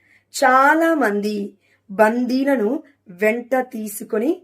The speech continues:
పోయెను. పోతాడు కదండి, పోయెను. ఆయనచో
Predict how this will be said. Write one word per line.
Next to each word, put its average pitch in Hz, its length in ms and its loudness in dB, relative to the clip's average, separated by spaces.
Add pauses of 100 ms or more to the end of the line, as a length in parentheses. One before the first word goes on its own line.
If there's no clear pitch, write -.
(260)
పోయెను. 220 760 2 (400)
పోతాడు 262 400 2
కదండి, 202 320 0
పోయెను. 208 800 2 (540)
ఆయనచో 220 720 0